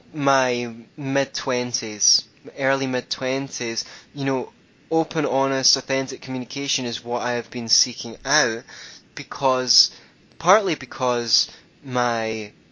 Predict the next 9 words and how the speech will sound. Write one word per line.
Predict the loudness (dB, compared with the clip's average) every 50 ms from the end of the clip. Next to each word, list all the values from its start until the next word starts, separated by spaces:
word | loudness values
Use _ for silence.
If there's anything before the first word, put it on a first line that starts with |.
| _ _ _ _ _ _ _ _ _ _ -20 -10 -4
I, | 0 0 0 0 -2
my | 0 2 4 4 4
caregivers | 2 0 0 0 0 0 -2 -4 -4 -2 -4 -2 -2 -4 -4 -6 -10 _ _ _ -4
were | -2 -2 0
not, | 2 2 2 2 2 0 -4 _ _ _ -20 -12 -4
are | 0 2 2 2 2
not | 2 0 -2 -2 -4 _ _ -20 -20 _ _ _ _ _ _
good | -8 -8 -8 -8 -10
communicators. | -10 -8 -6 -6 -6 -6 -8 -8 -8 -4 -2 -2 -2 -2 -2 -2 -4 -4 -6